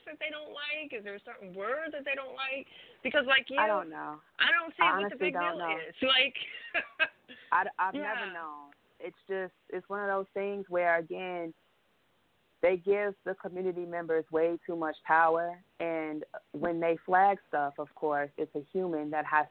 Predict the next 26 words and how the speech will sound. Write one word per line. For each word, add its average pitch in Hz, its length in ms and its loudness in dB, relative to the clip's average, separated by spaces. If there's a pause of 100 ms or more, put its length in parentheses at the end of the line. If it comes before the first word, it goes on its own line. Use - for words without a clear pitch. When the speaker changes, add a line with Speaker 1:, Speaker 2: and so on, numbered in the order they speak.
Speaker 2:
to 156 80 -2
go 139 400 -2 (1120)
and, 156 440 4 (120)
um, 139 440 6 (380)
look 190 240 -2
into 175 540 -8
the 170 60 -4
videos, 156 880 -2
and 147 120 -6
then 147 200 -4
they 147 80 -8
make 151 220 -6
a 147 60 -4
decision. 139 600 0 (420)
So 165 340 6
I'm 165 140 0
Speaker 1:
Right. 202 280 6
Speaker 2:
happy 202 300 -8 (460)
on 180 200 -4
YouTube, 180 480 -6 (100)
like, 156 160 2 (180)
currently, 165 640 -6 (380)
that 151 400 4 (320)
my 170 280 0
work 170 340 0 (560)
is 170 180 -4